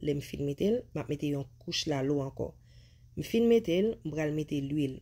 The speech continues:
Mwen tou mete yon kantite lwil. Lè lalo a bon pou, mwen pa mete lwil ankò, paske fèy sa a pran anpil lwil. Mwen itilize lwil natirèl la, ki se lwil oliv.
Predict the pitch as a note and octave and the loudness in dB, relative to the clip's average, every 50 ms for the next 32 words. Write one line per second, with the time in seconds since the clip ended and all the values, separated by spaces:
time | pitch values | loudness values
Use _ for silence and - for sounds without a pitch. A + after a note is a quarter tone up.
0 | - - - C#3 C#3 - - - F#3 F#3 F#3 - F3 D3+ C#3+ - - D#3 D3 - | -16 -6 -4 -4 -4 -2 0 2 4 4 4 4 2 0 0 -2 -4 -6 -4 -6
1 | - - - E3+ F3 F3+ G3 G#3+ A#3 B3 C4 - - - - - - - - - | -4 0 2 2 4 4 4 4 2 2 0 -4 -8 -18 -20 -20 -20 -18 -4 6
2 | D#3 E3+ E3+ E3+ E3 - D3+ D3+ D3+ D3 C#3+ C#3 C#3 C#3 D#3+ G3 A3 B3+ B3+ - | 6 8 8 8 6 4 4 4 4 4 2 0 -2 2 4 4 4 4 0 -4
3 | - D3+ D3 C#3 - - E3 D#3 D3+ D3+ D3 D3 - D#3 D3 C#3+ C#3+ D3+ C#3+ C3+ | -6 -6 -6 -6 -4 -4 -4 -2 0 0 -2 0 0 -2 -2 0 -2 -2 -2 -4
4 | C#3 - - G3 G3 - D3 - - - C#3 - - D#3 D#3 D3+ D3 - E3 E3 | -2 0 0 0 0 0 -4 -6 -4 -6 -8 -4 0 2 2 2 2 0 -2 -2
5 | F3 - - D3+ D3 C#3 - - E3+ D#3+ D3 C#3 C3 C3 - - - D3+ D3+ - | -2 -2 -4 -4 -4 -4 -2 -2 -2 0 0 -2 -2 -4 -4 -4 -2 -2 -2 -2
6 | - E3+ D#3 - - E3 D#3+ D#3+ D3 D3 D3+ D3 C#3+ C#3 D3 D3 C#3+ C3+ C#3 C3+ | -4 -8 -6 -4 -4 -4 -4 -4 -2 -2 0 0 0 -2 -2 -2 0 0 -2 -2
7 | C#3 - - - D#3+ D3 D3 C#3+ C#3 D3+ F#3+ A#3+ C#4+ - - - - - - - | -4 -6 -4 -4 0 2 2 4 4 4 2 0 -2 -6 -16 -20 -20 -20 -14 -8
8 | - - - D#3+ D3 C#3 C#3+ D#3+ F#3 G3 G3 - - D#3 D#3 C#3+ C3+ C3+ C3 B2+ | -8 -2 0 2 2 2 4 4 4 4 2 2 0 0 0 0 0 -2 -6 -8
9 | B2 | -10